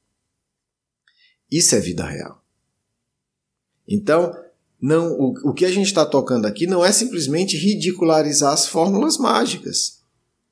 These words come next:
mas é entender se nós não estamos no movimento espírita, apesar de tudo isso que a gente estuda usando fórmula mágica, né? O espírito tá lá,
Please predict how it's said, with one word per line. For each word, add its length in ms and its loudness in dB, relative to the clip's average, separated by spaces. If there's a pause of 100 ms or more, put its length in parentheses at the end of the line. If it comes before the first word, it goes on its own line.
(720)
mas 340 2
é 80 4
entender 960 -2 (1500)
se 360 0 (100)
nós 380 2
não 240 0
estamos 720 0
no 400 0
movimento 540 0
espírita, 680 -2
apesar 540 2
de 240 -6
tudo 360 2
isso 200 0
que 60 -2
a 60 2
gente 220 -4
estuda 340 -4
usando 360 0
fórmula 400 -2
mágica, 640 -4 (640)
né? 320 0 (240)
O 100 2
espírito 380 0
tá 140 2
lá, 540 0